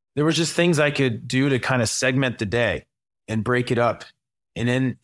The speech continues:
and then you develop a routine, and, and that helps you kind of just get through it, and you go day by day. And I don't, I don't know that I was really consciously thinking about any of this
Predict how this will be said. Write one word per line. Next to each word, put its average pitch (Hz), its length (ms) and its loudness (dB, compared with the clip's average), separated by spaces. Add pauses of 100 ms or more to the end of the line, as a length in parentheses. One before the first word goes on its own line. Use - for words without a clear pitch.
and 127 140 -2
then 151 80 2
you 156 100 0
develop 135 380 0
a 123 40 -4
routine, 123 600 -2 (560)
and, 117 280 0
and 113 200 0
that 120 120 0
helps 127 360 0
you 110 80 2
kind 110 240 -2
of 101 100 -2
just - 420 -6
get 123 220 -4
through 113 280 -4
it, 85 180 -8 (260)
and 107 160 -2
you 110 80 2
go 123 180 0
day 117 220 0
by 107 160 -2
day. 92 400 -4 (500)
And 123 80 -6
I 170 120 2
don't, 185 260 2 (300)
I 170 100 0
don't 147 220 2
know 143 160 2
that 131 80 2
I 120 100 4
was 107 160 0
really 113 400 0
consciously 104 540 -4
thinking 120 600 -2
about 95 380 -4 (220)
any 104 180 -4
of 92 120 -8
this 98 640 -4